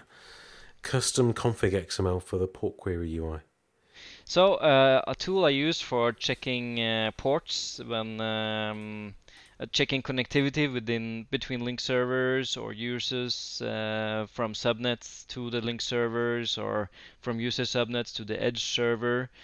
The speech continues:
Speaker 2: and make sure there are connectivity through the right ports. I often use Port Query, the, um, user interface, uh, edition. So Port Query is a free tool from, uh, Microsoft.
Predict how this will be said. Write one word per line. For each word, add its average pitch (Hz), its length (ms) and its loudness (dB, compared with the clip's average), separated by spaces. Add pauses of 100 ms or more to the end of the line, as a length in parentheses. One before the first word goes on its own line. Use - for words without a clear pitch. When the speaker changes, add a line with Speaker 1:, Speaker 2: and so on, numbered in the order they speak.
(160)
Speaker 2:
and 117 160 -2
make 117 180 2
sure 123 340 4
there 113 180 4
are 110 160 6
connectivity 113 720 -2
through 113 220 -10
the 110 160 -2
right 110 300 -2
ports. - 440 -4 (340)
I 123 100 6
often 139 260 0
use 123 320 -4
Port 127 280 -2
Query, 107 440 -2 (140)
the, 107 280 0
um, 104 300 -10
user 110 580 0 (340)
interface, 110 680 -6
uh, 104 240 -6 (160)
edition. 110 420 -6 (460)
So 120 500 6
Port 151 220 2
Query 165 400 4
is 120 360 -4
a 123 60 2
free 123 260 -4
tool 127 280 -6
from, 107 360 -6
uh, 107 280 -4
Microsoft. 113 680 -4